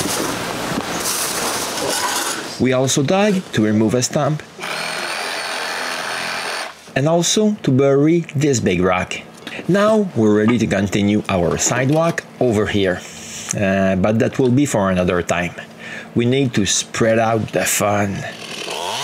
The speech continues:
But we also did some work that involved cutting some trees. This made me think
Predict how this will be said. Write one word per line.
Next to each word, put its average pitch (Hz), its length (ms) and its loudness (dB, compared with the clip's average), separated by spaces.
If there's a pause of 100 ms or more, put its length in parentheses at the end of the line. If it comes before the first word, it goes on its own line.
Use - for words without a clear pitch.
(1500)
But - 300 2
we 117 100 4
also 117 300 2
did 120 220 4
some 113 240 2
work 131 360 4
that 135 340 0
involved 135 840 0
cutting 131 300 2
some 90 240 2
trees. - 560 0 (800)
This 190 340 4
made 104 180 2
me 113 160 4
think 160 360 2